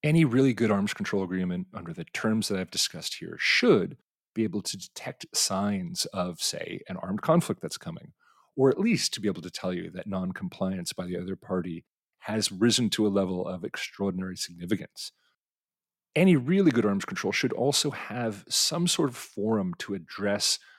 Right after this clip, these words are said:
potential violations of the agreement. Because when you see something that the other side is doing,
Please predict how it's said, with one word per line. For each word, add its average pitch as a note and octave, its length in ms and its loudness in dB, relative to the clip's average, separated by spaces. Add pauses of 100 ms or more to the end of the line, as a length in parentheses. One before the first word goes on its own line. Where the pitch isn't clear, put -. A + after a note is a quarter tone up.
(180)
potential F#2 680 -2
violations F2+ 720 -2
of F2+ 280 -8
the F2+ 120 -2
agreement. E2+ 540 -4 (680)
Because - 360 -2 (180)
when C3 440 4
you C#3 140 2
see D#3+ 240 0
something F#2+ 440 0
that G2 100 -6
the F#2+ 80 -2
other F#2+ 120 0
side F#2+ 280 -2
is E2+ 120 -10
doing, - 580 -4